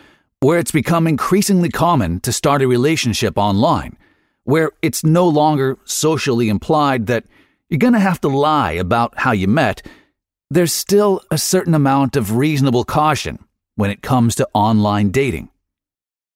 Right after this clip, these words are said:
The early two thousands term catfishing is still very much applicable.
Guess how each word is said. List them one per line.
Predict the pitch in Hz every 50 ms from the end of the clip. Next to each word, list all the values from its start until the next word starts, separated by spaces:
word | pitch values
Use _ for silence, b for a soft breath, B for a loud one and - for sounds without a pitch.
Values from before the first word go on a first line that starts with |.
| _ _ -
The | 123 143 175
early | 214 226 208 180 143
two | - - - 202 170
thousands | - 156 131 139 139 113 104 110 98 -
term | - - 156 151 131 120 107 104 - -
catfishing | - - 170 185 185 - - - 92 78 - - 98 110 113 110
is | 101 -
still | - - - 143 143 139 135 117
very | 90 90 127 151 165 156
much | 135 127 127 113 - -
applicable. | 156 160 156 - 95 - 78 - - -